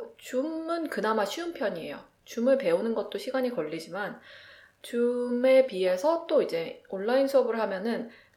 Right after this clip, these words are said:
클래스 이제 수업 내용을 다 올리는 웹사이트, 거기에 가서 뭘 받아서 읽고 그 과제도 다 거기에다 올리고 그래야 되는데 그런 것들을 매우 힘들어해요. 그래서 참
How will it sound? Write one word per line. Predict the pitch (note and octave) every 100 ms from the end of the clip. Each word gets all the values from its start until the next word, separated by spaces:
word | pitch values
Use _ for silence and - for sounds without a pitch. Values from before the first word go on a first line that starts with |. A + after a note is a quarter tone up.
| -
클래스 | - F4 F4+ - - C4 B3+ B3 B3 A#3+ A#3+ A#3 A3+ G#3+
이제 | - - - - -
수업 | - G4+ G#4+ B3+
내용을 | E3+ F3+ F3+
다 | - F#3+
올리는 | D#3 E3 F3 A#3+
웹사이트, | A#3 - - D4 D#4+ D#4+ - - - - - -
거기에 | - F#3 F#3 G#3 G3+
가서 | D#3 C#3+ F#3+ E3+
뭘 | D#3+ D#3
받아서 | D#3+ - G3 F#3+ F#3
읽고 | E3+ G3 - - F3+ F#3 F#3 - - - -
그 | - F#3 -
과제도 | F#3+ F3+ A3+ -
다 | -
거기에다 | - F#3+ F3+ G3 G3
올리고 | D#3+ F3 G#3+ A#3+ - F#3 F3+
그래야 | - G3
되는데 | F3+ E3+ A#3+ A#3 - - -
그런 | C#4 D4+ D4
것들을 | C#4 A3+ G#3 D#3+
매우 | D3+ E3 E3
힘들어해요. | C4+ E4+ E4 B3 F3 F3+ D#3 D3+ - _ _ _ _ _ -
그래서 | - G3 G3+ G3
참 | A3+ G#3+ G#3